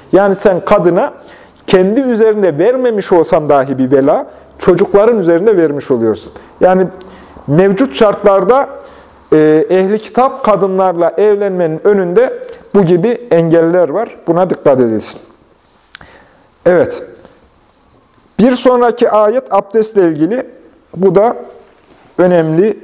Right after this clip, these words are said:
hükümler içeren ayetlerden birisi. Allah Azze ve Celle Maide altıncı ayetinde şöyle buyuruyor.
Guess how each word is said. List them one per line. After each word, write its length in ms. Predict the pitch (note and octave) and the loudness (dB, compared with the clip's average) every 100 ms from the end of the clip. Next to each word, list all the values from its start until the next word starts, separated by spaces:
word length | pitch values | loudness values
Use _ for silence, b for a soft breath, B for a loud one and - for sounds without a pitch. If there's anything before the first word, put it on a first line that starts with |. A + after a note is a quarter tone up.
| - | -2
hükümler 420 | E3 - E3+ E3+ | -2 0 0 0
içeren 480 | E3+ C#3+ D#3+ C#3+ F#3+ - | 0 -2 0 2 0 0
ayetlerden 580 | D#3 C#3 D3 B2+ B2+ A#2 | 0 0 0 0 0 -2
birisi. 320 | A2+ A2+ - | -4 -2 -2
Allah 240 | F3 F#3 G3 | 2 2 2
Azze 220 | E3+ E3+ | 0 -2
ve 120 | D#3 | -2
Celle 340 | D#3 F3 A3+ - | -4 -2 -2 -2
Maide 280 | E3+ D#3+ D#3+ | -2 0 0
altıncı 340 | D#3 D#3+ D#3 | -2 -2 -2
ayetinde 260 | D3 D#3+ F#3+ | -2 -2 -6
şöyle 340 | - D#3+ D3+ | 0 2 2
buyuruyor. 340 | A#2+ A#2+ D3+ | 0 -2 -2